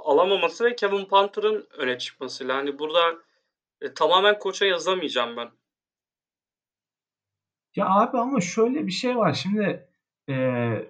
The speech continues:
Speaker 2: yani ikinizin arasında bir yerdeyim. İkinize de tam katılamıyorum. Çünkü biraz Panther yani Panther'ın yanına ben Shields'ı da ekliyorum. Çünkü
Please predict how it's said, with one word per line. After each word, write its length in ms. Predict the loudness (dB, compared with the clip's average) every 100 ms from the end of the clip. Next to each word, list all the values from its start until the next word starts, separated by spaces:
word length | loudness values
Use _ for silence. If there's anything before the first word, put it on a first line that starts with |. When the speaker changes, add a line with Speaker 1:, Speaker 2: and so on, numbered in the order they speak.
| _ _ _ _ _ _ _ -20 -16 -14 -14 -8
Speaker 2:
yani 240 | -2 -2 0
ikinizin 500 | 0 4 4 4 4
arasında 580 | 6 4 2 2 4 4
bir 40 |
yerdeyim. 480 | 6 6 4 -2 -2
İkinize 420 | -8 2 4 4
de 220 | 2 2 4
tam 200 | 4 4
katılamıyorum. 760 | -2 0 0 0 0 0 -4
Çünkü 460 | -6 -8 0 0 0 -8 _ _ -6
biraz 420 | 0 2 2 0
Panther 440 | 8 8 8 -2 -6 -8 _ _ _ -2
yani 240 | 2 2
Panther'ın 400 | 6 6 6 0
yanına 280 | 0 2 2
ben 120 | 2
Shields'ı 460 | 2 0 -2 -4 -4
da 60 | -4
ekliyorum. 400 | -4 -4 -4 -4
Çünkü 240 | -6